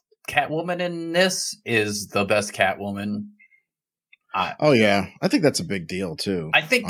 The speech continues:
Speaker 1: I think
Speaker 2: honestly.
Speaker 1: what a, what Matt might have done, Matt Reeves might have done, I called him Matt like he's my buddy. Um,
Speaker 2: <laughs>
Speaker 1: I, uh, what my buddy Matt Reeves might have done is,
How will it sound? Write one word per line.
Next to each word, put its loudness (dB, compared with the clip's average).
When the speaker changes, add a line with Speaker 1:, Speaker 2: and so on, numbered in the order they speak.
Speaker 1:
I 2
think 0
Speaker 2:
honestly. -4
Speaker 1:
what 2
a, 4
what 0
Matt 4
might 4
have 4
done, 4
Matt 4
Reeves 0
might 2
have 0
done, 2
I 0
called 2
him -2
Matt 2
like -2
he's -2
my 0
buddy. -2
Um, 4
Speaker 2:
<laughs> 2
Speaker 1:
I, 0
uh, 0
what 0
my 4
buddy 4
Matt 4
Reeves 2
might 4
have -4
done 4
is, -4